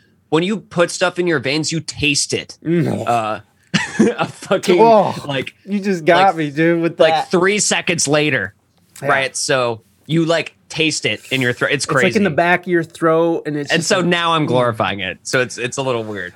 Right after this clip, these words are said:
Speaker 2: No, no,
Speaker 1: But,
Speaker 2: I don't think we're glorifying it because we're always coming back to the fact that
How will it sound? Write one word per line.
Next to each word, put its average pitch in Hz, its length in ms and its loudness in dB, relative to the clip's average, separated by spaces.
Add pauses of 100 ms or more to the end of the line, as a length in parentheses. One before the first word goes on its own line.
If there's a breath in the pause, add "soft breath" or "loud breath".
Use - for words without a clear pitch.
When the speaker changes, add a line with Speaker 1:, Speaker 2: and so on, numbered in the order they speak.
(140)
Speaker 2:
No, 294 280 2
no, 269 240 0
Speaker 1:
But, 214 120 0
Speaker 2:
I 247 40 2
don't 233 200 2
think 262 140 -2
we're 254 80 -4
glorifying 226 580 2
it 180 60 0
because 202 360 0
we're 190 220 2
always 190 540 2
coming 185 340 -2
back 175 260 0
to 175 100 -2
the 143 80 -4
fact 196 480 -2
that 147 240 2